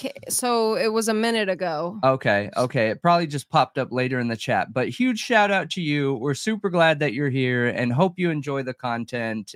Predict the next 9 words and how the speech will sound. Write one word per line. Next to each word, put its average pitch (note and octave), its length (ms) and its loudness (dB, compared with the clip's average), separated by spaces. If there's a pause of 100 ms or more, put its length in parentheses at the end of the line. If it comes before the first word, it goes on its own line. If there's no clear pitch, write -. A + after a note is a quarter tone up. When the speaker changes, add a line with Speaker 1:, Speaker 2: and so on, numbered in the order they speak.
Speaker 2:
And, A2+ 600 -2
uh, G#2+ 380 4 (600)
yeah, E3 360 4 (1300)
Speaker 1:
Yeah, A#3 200 6
Speaker 2:
Love D#3 120 4
having E3 180 6
Speaker 1:
so, B3+ 220 4
Speaker 2:
you G#2+ 80 -2
here. G2 280 -6